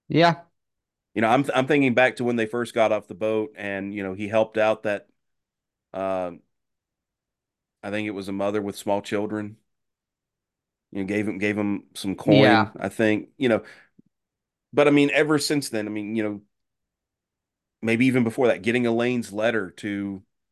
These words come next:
Speaker 2: Morghese and trying to tell Morghese what he had overheard.
Speaker 1: Yeah.
Speaker 2: And then deciding, "Oh, I'm gonna go after them myself." But Matt's not a hero.
Speaker 1: No.
Speaker 2: <laughs>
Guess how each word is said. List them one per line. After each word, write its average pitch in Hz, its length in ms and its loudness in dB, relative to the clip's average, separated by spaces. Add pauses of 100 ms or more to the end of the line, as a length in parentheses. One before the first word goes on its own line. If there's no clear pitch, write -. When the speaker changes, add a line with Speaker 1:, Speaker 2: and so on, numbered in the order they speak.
(880)
Speaker 2:
Morghese 110 680 0
and 104 340 -6 (320)
trying 131 680 0
to 123 120 -8
tell 117 240 0
Morghese 113 500 0
what 107 160 -6
he 107 60 -4
had 104 80 -6
overheard. 107 760 -4 (720)
Speaker 1:
Yeah. 107 260 0
Speaker 2:
And 107 140 0
then 117 160 4
deciding, 113 640 2
"Oh, 117 300 2
I'm 123 340 0
gonna 113 200 -4
go 113 200 -2
after 113 340 -2
them 107 180 -8
myself." 98 760 -4 (1700)
But 135 160 2
Matt's 151 280 4
not 117 140 4
a 104 40 -4
hero. 107 320 -6 (640)
Speaker 1:
No. 131 200 0 (1120)
Speaker 2:
<laughs> 170 80 0